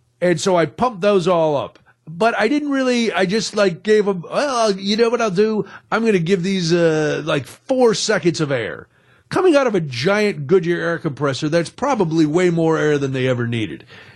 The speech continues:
Well, it actually was. Because, <laughs> um,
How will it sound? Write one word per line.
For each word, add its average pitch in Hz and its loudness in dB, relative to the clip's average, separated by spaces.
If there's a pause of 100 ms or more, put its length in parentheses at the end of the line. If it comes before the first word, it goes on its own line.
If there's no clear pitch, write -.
(100)
Well, 156 0
it 147 -2
actually 143 -4
was. 90 -12 (380)
Because, 165 2
<laughs> 127 -6
um, 156 0